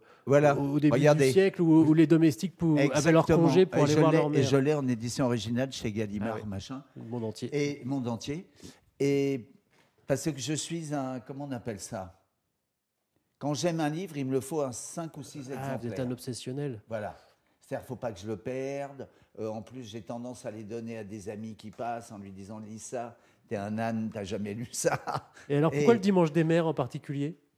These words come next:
Speaker 1: Parce que je trouve que c'est une, une écriture de fou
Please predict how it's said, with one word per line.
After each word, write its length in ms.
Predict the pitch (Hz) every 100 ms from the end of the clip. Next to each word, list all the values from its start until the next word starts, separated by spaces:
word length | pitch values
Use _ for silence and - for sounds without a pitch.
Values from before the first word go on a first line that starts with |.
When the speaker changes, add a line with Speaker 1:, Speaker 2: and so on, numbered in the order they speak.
| _ _ _ _ _ _
Speaker 1:
Parce 160 | 127 117
que 140 | 151 135
je 100 | -
trouve 320 | 139 127 -
que 100 | 131
c'est 200 | - 131
une, 200 | 123 127 _ -
une 200 | 147 151
écriture 840 | 160 - 147 - 139 127 85 82
de 200 | 82 101
fou 400 | 110 - - 143